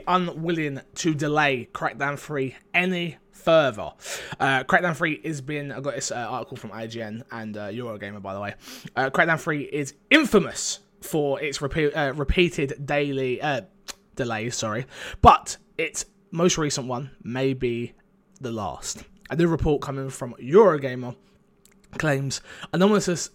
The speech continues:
sources have reported that this is the final time Microsoft is willing to delay it. Uh, but before I go on any more in this, I say it every week, and every time this comes up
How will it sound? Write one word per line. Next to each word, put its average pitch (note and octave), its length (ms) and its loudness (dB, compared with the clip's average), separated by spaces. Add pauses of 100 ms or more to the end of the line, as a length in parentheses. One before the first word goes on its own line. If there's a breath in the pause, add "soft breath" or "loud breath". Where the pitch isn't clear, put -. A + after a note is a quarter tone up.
(140)
sources G3+ 540 4
have C#3+ 160 -2
reported C3+ 460 -2
that - 240 -10
this D#3+ 260 -2
is D3 160 -6
the C#3 100 -4
final E3 540 0
time B2+ 360 -4
Microsoft C3+ 520 -8
is C3 120 -6
willing B2 580 -4
to A2 180 -4
delay G#2+ 500 -4
it. - 300 -14 (560 loud breath)
Uh, D#3 160 4
but E3 120 0
before G#3 240 6
I E3+ 40 6
go E3 180 0
on C#3+ 100 -4
any C3 140 -8
more A#2 260 -8
in F2+ 120 -12
this, - 340 -8 (1300)
I - 40 -10
say G#3+ 180 2
it D3 80 2
every D3+ 220 -4
week, A2+ 260 -6
and D3 140 -4
every G3 160 0
time E3+ 180 -4
this D3 120 -8
comes C3 280 -6
up - 240 -4